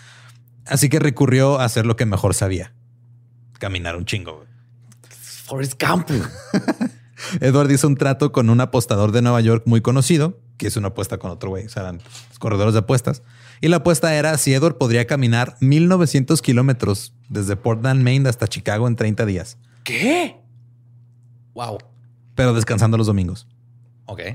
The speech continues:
Speaker 1: Porque la madre de Edward no estaba de acuerdo con que caminara en el Día del Señor.
Speaker 2: Ay, esas mamás, güey. Es que esas mamás.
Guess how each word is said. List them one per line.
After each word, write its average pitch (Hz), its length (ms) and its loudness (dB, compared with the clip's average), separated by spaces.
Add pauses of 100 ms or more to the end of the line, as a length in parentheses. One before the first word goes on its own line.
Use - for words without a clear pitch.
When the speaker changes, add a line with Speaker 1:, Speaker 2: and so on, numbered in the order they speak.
(240)
Speaker 1:
Porque 107 240 0
la 101 80 4
madre 101 300 4
de 104 80 4
Edward 120 220 4
no 107 100 2
estaba 98 280 -2
de 101 60 0
acuerdo 107 320 -2
con - 160 -6
que 92 140 -8
caminara 87 400 -6
en 120 100 -2
el 104 60 0
Día 87 120 -2
del 104 140 -4
Señor. 92 320 -6 (1800)
Speaker 2:
Ay, 107 260 -6
esas 127 220 -2
mamás, 147 640 0
güey. 107 220 -2
Es 143 120 -4
que 180 80 -4
esas 196 180 0
mamás. 156 460 0